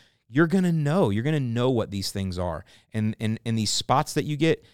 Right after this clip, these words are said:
you're gonna be able to know what they are, um, because you've played detective over the years and you're not asking for a quick fix on Facebook with one picture with zero context. So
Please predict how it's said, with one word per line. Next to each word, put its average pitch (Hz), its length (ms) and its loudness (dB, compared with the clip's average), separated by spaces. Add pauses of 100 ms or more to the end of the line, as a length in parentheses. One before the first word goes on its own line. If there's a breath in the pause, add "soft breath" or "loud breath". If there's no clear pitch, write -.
(140 soft breath)
you're 113 120 -4
gonna 135 140 4
be 120 120 2
able 113 160 2
to 110 120 -4
know 104 140 2
what 98 160 0
they 90 120 -4
are, 87 280 -4 (340 soft breath)
um, 92 260 -4
because 98 280 -2
you've 98 120 -4
played 98 200 -2
detective 98 440 -6
over 98 200 -4
the 95 100 -6
years 110 300 0
and 104 140 -8
you're 101 100 -2
not 117 240 -2
asking 110 360 -4
for 98 160 -6
a 90 40 -6
quick - 380 -4
fix - 440 -4
on 98 180 -6
Facebook 104 600 -2
with 98 160 -6
one 107 340 0
picture 101 480 -4 (240 soft breath)
with 101 220 -6
zero 98 440 2
context. - 600 -12
So 110 260 2